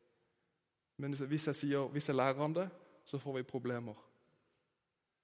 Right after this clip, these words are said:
Den mailen kom i min innboks. Hva ville du ha sagt til mor? Hvilket råd ville du ha gitt henne? For de var det så verdifullt at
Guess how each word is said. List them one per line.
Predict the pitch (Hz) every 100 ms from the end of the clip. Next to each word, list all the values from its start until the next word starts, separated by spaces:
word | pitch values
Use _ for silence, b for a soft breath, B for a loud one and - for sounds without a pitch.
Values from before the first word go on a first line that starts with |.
| _ _ _
Den | 143 135
mailen | 127 120
kom | 120 131
i | 120
min | 120
innboks. | 110 117 113 - - - - - -
Hva | 147
ville | 160 151
du | 190
ha |
sagt | - - -
til | 95
mor? | 101 92 _ _ _ _ _ _ _ _ _ -
Hvilket | 127 139
råd | 127 151 180 156
ville | 151 139
du | 165
ha | 127
gitt | 113 -
henne? | 107 _ _ _ _ _ _ _ _ _ _ _ _ _ _ _
For | - 143
de | 175
var | 151 156
det | 147
så | - - 160
verdifullt | 151 156 151 143 - - - _ _ _ _ _ _ _ _ _ _ _ -
at | -